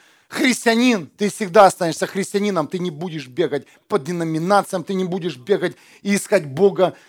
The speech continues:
там в каждом, знаете, здании. Когда ты будешь понимать, что ты здание, а ты кирпич,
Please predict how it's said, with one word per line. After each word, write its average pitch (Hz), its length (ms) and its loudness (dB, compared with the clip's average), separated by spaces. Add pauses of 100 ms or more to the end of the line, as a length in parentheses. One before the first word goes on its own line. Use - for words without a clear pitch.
(100)
там 196 220 4
в - 120 -20
каждом, 170 480 2
знаете, 147 600 -2 (3250)
здании. 143 720 -4 (500)
Когда 202 260 2
ты 233 140 -4
будешь 214 340 -4
понимать, 220 600 2
что - 180 -6
ты 220 320 0
здание, 196 540 2
а 160 40 -4
ты 202 180 -8
кирпич, 196 580 -10